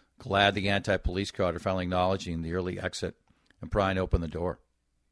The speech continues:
Uh, if you think this show is anti-police, you're delusional. Uh, it's such a f-, sad generalization. <clears throat> Um,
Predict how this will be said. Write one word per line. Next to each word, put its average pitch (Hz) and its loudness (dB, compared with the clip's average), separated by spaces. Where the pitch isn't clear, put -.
Uh, - -20
if 87 -14
you 87 -10
think 90 -4
this 92 -6
show 73 -4
is 67 -8
anti-police, 76 -8
you're 82 -12
delusional. 78 -6
Uh, 78 -8
it's 95 -10
such - -4
a 92 -4
f-, - -12
sad 90 0
generalization. 85 -4
<clears throat> 165 -4
Um, 82 -6